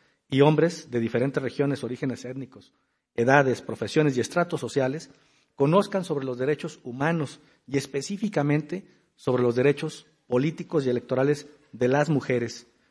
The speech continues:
y ese gran logro contribuye a la igualdad sustantiva en nuestro Estado mexicano.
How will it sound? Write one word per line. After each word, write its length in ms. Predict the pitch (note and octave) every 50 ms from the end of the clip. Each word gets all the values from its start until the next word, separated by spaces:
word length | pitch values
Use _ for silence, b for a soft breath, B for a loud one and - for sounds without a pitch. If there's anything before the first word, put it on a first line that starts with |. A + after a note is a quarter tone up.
| _ _ -
y 100 | B2+ C#3
ese 120 | - E3
gran 240 | D#3 D3 D3 D3+ D3
logro 260 | D3 D3 D3+ D#3+ D3
contribuye 440 | D3 C3 A#2+ - B2 B2+ C3 C3+ C3+
a 40 | C3
la 80 | B2+
igualdad 300 | A#2+ A2+ A2+ A#2 A#2 B2
sustantiva 600 | - C3+ A#2+ - A#2 G#2+ G#2 - A#2 A2+ A2+ G#2 - - _ _ _ _ _ _
en 120 | G#2 G#2
nuestro 240 | G#2+ G#2 - - G2
Estado 220 | - - A2 G#2+
mexicano. 500 | G#2 G2+ G2+ - - - - - - _